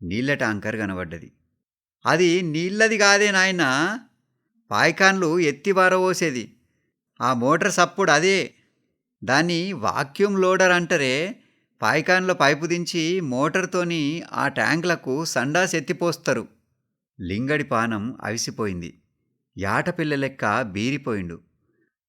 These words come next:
"అయిపోయింది, నోట్లే మన్ను పడ్డది" అనుకున్నాడు. బాయలు తోడడానికి, బండలు కొట్టడానికే కాదు, పాయికాన్లు తోడడానికి కూడా ఇంజన్ మోటార్లు వచ్చినాయి. లింగడి కన్నీళ్ళల్లా ఐదు వందల నోట్లు కొట్టుకుపోతున్నాయి.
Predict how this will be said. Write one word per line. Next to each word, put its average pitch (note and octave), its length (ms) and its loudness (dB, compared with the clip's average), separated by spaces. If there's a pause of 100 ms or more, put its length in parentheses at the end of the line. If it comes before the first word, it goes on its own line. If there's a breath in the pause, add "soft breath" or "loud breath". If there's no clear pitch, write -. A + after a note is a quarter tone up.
"అయిపోయింది, A#2 720 -4 (440)
నోట్లే C#3 400 -2
మన్ను A2 320 -2
పడ్డది" G#2 380 -2 (500)
అనుకున్నాడు. F#2+ 480 -8 (760)
బాయలు G#2+ 460 0
తోడడానికి, C#3 840 0
బండలు A2+ 460 -2
కొట్టడానికే A#2 640 -2
కాదు, F#2+ 320 -6 (600)
పాయికాన్లు C#3 540 2
తోడడానికి C#3+ 500 0
కూడా C3+ 460 -2
ఇంజన్ B2+ 400 -2
మోటార్లు A#2+ 380 -4
వచ్చినాయి. F#2+ 420 -10 (640)
లింగడి A#2 460 -2
కన్నీళ్ళల్లా A2+ 1000 -4 (140)
ఐదు A#2 220 -4
వందల C3 320 -2
నోట్లు A2 320 -6
కొట్టుకుపోతున్నాయి. F#2+ 840 -8